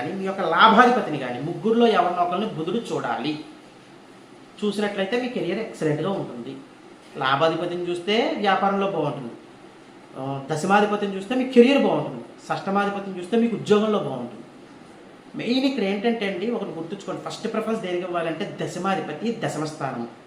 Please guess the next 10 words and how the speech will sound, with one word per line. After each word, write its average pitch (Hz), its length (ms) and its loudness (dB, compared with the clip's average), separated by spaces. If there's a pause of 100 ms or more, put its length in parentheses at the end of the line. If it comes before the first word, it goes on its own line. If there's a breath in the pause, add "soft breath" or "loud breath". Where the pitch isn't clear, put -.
(720)
దశమ 208 260 2
స్థానాన్ని 214 640 4
కానీ, 196 280 4
దశమాధిపతిని 202 880 0
కానీ 185 400 0
బుధుడు 165 400 -6
చూసినట్లయితే 156 580 -4
వాళ్ళు 175 320 0
ఎక్సలెంట్ - 920 -2
అదృష్టవంతులు. 165 600 -4